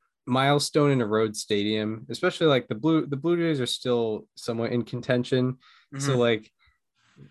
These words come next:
Speaker 1: he tied the game against them in a, you know, relatively important game. It's late in the season. They're kinda falling behind in the wild card. But Toronto's still, like, their natural instinct is to give him a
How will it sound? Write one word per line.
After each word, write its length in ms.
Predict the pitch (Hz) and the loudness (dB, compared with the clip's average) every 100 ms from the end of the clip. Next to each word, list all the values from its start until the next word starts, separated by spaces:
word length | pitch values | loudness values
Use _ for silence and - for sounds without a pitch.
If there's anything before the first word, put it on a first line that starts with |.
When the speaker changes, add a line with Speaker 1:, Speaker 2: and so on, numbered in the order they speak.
| - | -4
Speaker 1:
he 120 | 143 | -4
tied 360 | 135 - 147 143 | -2 0 2 2
the 60 | |
game 260 | 127 131 123 | 0 0 0
against 340 | 104 98 - | 0 -4 -4
them 240 | - 98 98 | -4 -4 -2
in 160 | 98 | -4
a, 320 | 98 95 92 - | -2 -2 -4 -6
you 100 | 113 | -6
know, 100 | 95 | -4
relatively 540 | 117 165 165 127 110 101 | 0 0 0 -2 -2 -2
important 440 | - 107 98 92 | -4 -6 -6 -8
game. 200 | 90 95 | -6 -6
It's 220 | 95 - | -6 -6
late 200 | 107 113 | -2 -2
in 60 | 104 | -2
the 60 | |
season. 480 | - - 101 101 98 | -6 -2 -2 -2 -4
They're 280 | 92 92 95 | -4 -6 -8
kinda 200 | - 107 | -6 -6
falling 340 | - 104 101 98 | -6 -4 -4 -4
behind 300 | 90 95 95 | -6 -6 -6
in 40 | |
the 80 | 92 | -8
wild 380 | 92 92 92 - | -6 -4 -4 -6
card. 340 | 92 90 87 _ _ _ _ _ - | -8 -8 -10 _ _ _ _ _ -4
But 120 | 147 | -4
Toronto's 560 | - 160 165 156 143 | 2 4 4 4 2
still, 640 | - - - 147 139 127 117 | -2 -6 2 4 4 2 2
like, 340 | 117 107 - _ _ - - - | 2 0 -4 _ _ -18 -12 -6
their 100 | 117 | -2
natural 440 | 120 120 - 117 | 0 0 -2 -2
instinct 500 | 110 - 113 98 - | -2 -4 -4 -4 -4
is 220 | 104 101 | -6 -4
to 80 | 110 | -4
give 240 | 104 101 | -2 -2
him 160 | - 98 | -2 0
a 300 | 92 87 | 0 0